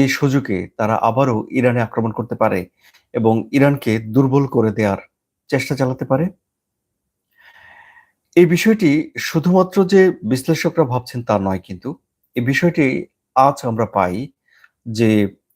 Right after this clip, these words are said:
ইরানের প্রেসিডেন্ট মাসুদ পেজেশকিয়ানের বক্তব্য থেকেও। আল জাজিরাকে তিনি যে একটা এক্সক্লুসিভ ইন্টারভিউ দিয়েছেন বারো দিনের যুদ্ধের পর,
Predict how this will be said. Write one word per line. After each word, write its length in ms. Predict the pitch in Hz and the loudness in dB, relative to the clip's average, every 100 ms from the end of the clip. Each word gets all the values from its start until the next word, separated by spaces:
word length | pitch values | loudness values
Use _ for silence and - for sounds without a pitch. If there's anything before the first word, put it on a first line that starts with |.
| - | 0
ইরানের 340 | 147 156 160 156 | 2 4 4 2
প্রেসিডেন্ট 440 | 120 113 104 113 - _ _ _ - | -4 -2 -4 -4 -10 _ _ _ -2
মাসুদ 360 | 123 123 156 151 - | -2 0 -4 -4 -2
পেজেশকিয়ানের 720 | 120 117 117 - 107 98 101 - _ _ _ - | 0 0 -4 -2 -2 -2 -4 -10 _ _ _ -4
বক্তব্য 320 | 127 - 135 | -4 0 -2
থেকেও। 300 | 131 120 - - _ _ _ _ - - - | -2 -6 -12 -14 _ _ _ _ -20 -10 0
আল 140 | 143 | 2
জাজিরাকে 500 | 156 175 202 208 123 120 - | 4 4 4 2 -2 -6 -2
তিনি 160 | 151 151 | 0 4
যে 60 | 151 | 2
একটা 260 | 147 - 147 139 135 _ _ - | 2 4 4 4 0 _ _ -8
এক্সক্লুসিভ 640 | 131 - - 170 160 165 131 | -6 -8 0 2 2 0 0
ইন্টারভিউ 340 | 110 120 104 110 | 0 -2 -2 -4
দিয়েছেন 420 | 95 95 - 92 - _ _ _ | -2 -4 -8 -16 -18 _ _ _
বারো 180 | 117 117 | 2 4
দিনের 280 | 123 127 123 107 | 4 2 0 -2
যুদ্ধের 320 | 120 104 110 - | -6 -4 -8 -6
পর, 140 | 87 | -8